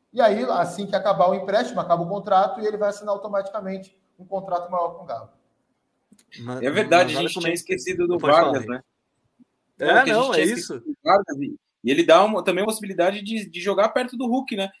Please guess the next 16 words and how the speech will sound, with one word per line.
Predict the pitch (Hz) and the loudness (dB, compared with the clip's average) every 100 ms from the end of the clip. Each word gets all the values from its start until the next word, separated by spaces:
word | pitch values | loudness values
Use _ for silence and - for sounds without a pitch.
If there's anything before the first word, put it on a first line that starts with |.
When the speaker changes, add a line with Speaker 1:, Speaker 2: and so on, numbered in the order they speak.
| _ | _
Speaker 3:
E | - | -8
foi | 120 147 | -2 2
exatamente | 156 160 165 180 180 185 | 2 0 0 -2 -4 -6
isso | 180 | -8
que | 202 | -8
o | |
Cuca | 196 196 202 | -6 -4 -4
fez | 196 185 | -4 -4
na | 190 | -4
segunda | 190 - 190 156 180 240 | -2 -4 -6 -6 -6 -4
final | 233 - 196 165 180 190 | -6 -8 -8 -4 -2 -2
da, | 190 190 185 180 165 139 - | 0 0 -2 -4 -4 -6 -6
da | 143 | -4
Copa | 170 170 | -4 -4
do | 170 | -6
Brasil. | 170 185 180 165 147 | 0 -2 0 -4 -4